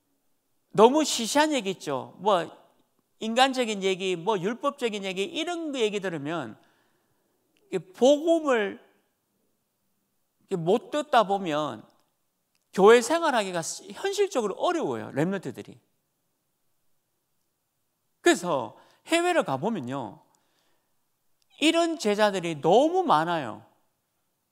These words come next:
한 교회를 섬겨야 되는데,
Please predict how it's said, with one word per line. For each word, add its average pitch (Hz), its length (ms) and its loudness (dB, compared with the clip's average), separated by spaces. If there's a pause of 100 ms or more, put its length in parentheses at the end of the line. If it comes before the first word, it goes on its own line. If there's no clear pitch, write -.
(2250)
한 269 340 0
교회를 226 360 2
섬겨야 240 440 -2
되는데, 147 720 -4